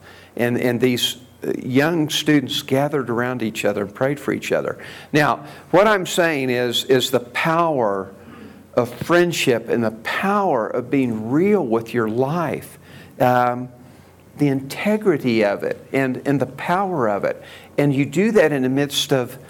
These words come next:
of community and friends. Uh, I'm almost finished here.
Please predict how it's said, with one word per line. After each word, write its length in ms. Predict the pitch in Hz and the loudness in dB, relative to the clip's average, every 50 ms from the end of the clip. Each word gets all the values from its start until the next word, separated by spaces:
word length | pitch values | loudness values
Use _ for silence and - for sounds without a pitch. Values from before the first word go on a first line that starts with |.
| - - - - - - - - - - - - | -20 -20 -20 -20 -20 -20 -20 -20 -20 -20 -4 -2
of 140 | - 156 156 | 0 0 0
community 920 | - - 196 180 175 175 196 214 233 220 214 170 - - 127 98 90 - - | 0 0 0 2 2 2 2 2 2 2 0 0 -2 -2 -2 -2 -2 -2 -2
and 180 | - 127 135 123 | 0 0 0 0
friends. 720 | 131 135 - 170 180 170 143 107 90 87 87 - - - - - - - - - - - - - - - - - - - - | 0 0 2 4 4 4 4 0 -4 -6 -6 -6 -6 -6 -8 -12 -20 -20 -20 -20 -20 -20 -20 -20 -20 -20 -20 -20 -18 -8 -4
Uh, 60 | 143 | 0
I'm 420 | 139 139 135 135 127 123 123 127 135 | 0 2 2 2 0 0 2 2 2
almost 440 | 160 175 180 170 165 160 - - - | 2 2 2 0 -2 -2 -4 -2 0
finished 440 | 156 135 131 120 113 - - - | 2 2 2 0 -2 -4 -6 -4
here. 300 | - 117 107 101 95 95 | -2 0 0 0 0 -2